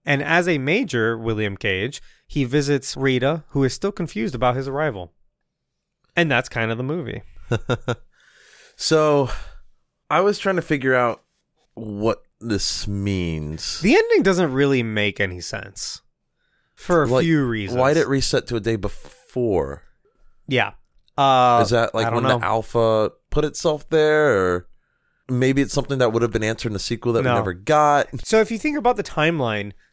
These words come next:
Speaker 1: if you think, like, day one is the day he's always being reset in, day zero would be when the movie starts.
Speaker 2: Yeah.
Speaker 1: Right? That day happens. At the end of the day, he gets arrested.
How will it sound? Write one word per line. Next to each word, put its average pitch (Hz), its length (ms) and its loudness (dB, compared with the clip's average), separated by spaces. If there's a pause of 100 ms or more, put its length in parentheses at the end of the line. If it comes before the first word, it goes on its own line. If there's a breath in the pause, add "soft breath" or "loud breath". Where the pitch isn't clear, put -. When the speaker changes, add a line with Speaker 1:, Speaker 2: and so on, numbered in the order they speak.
(120)
Speaker 1:
if - 160 -8
you 175 60 0
think, 208 200 0
like, 156 240 2 (400)
day 180 240 4
one 165 400 2
is 135 140 -2
the 123 80 -8
day 131 200 4
he's 120 220 -4
always 131 480 2
being 120 240 0
reset 123 460 0
in, 165 180 0 (360 soft breath)
day 156 200 4
zero 139 600 4
would 120 240 -2
be 113 360 0 (160)
when 139 180 0
the 127 60 0
movie 123 220 -2
starts. - 440 -10 (140)
Speaker 2:
Yeah. 98 220 -2 (200)
Speaker 1:
Right? 127 320 2
That 165 300 2
day 208 180 4
happens. 120 640 -2 (160)
At 135 160 -4
the 147 80 -4
end 180 100 2
of 185 80 2
the 180 60 4
day, 160 60 4
he 143 80 0
gets 139 160 0
arrested. 107 540 -2